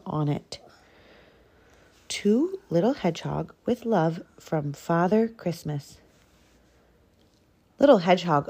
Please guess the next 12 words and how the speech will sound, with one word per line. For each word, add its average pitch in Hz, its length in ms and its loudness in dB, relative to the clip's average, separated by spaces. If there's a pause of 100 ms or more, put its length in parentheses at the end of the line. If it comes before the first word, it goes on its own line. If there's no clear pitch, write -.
opened 226 380 4
the 185 120 -4
present 180 420 0
as - 280 -8 (100)
fast 202 540 2
as 151 180 -2
he 214 180 -2
could. 147 460 -4 (1040)
Inside 208 880 2 (240)
was 170 220 2
a 170 100 2
red 165 720 2